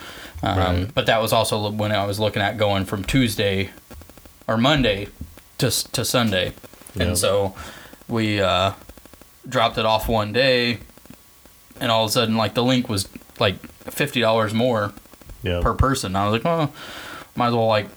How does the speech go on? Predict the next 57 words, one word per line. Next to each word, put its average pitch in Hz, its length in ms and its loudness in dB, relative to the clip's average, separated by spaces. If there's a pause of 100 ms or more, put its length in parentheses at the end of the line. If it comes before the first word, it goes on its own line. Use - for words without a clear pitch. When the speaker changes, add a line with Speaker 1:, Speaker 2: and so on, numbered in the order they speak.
(240)
Speaker 1:
stay - 220 0
at 104 60 0
regular 101 380 2
Harrah's 127 380 2
at 95 80 -6
that 117 220 2
point." 101 260 0
I 101 40 4
mean, 95 180 2
it's 101 140 0
still 117 160 2
part 127 280 2
of - 60 -2
Speaker 2:
Yeah. 101 80 0
Speaker 1:
it. 113 120 -6 (1200)
So. 95 420 -2 (340)
Speaker 2:
I - 100 -12 (100)
think 123 140 -4
probably 101 180 2
the 92 60 2
worst 107 260 0
place 98 180 2
I 98 40 4
ever 95 120 0
stayed 92 260 0
there 95 160 2
was 92 220 4
the 98 120 2
Imperial 101 560 2
Palace, 104 440 2
which 101 160 -2
I - 20 2
don't 98 100 -2
think 95 140 0
is 92 140 2
even 90 260 4
Speaker 1:
No, 95 80 4
I 101 280 4
don't 95 140 0
think 98 160 2
that's 98 180 2
even 98 180 0
there 107 140 2
Speaker 2:
I - 20 4
don't 98 100 2
think 104 40 4
Speaker 1:
anymore. 101 180 4
Speaker 2:
it's - 100 0
even 101 220 2
there 120 100 4
anymore 107 300 2
either. 101 260 4
Yeah, 98 200 2
I 95 40 0
think 101 160 0
it's 98 140 -2
gone. 90 460 4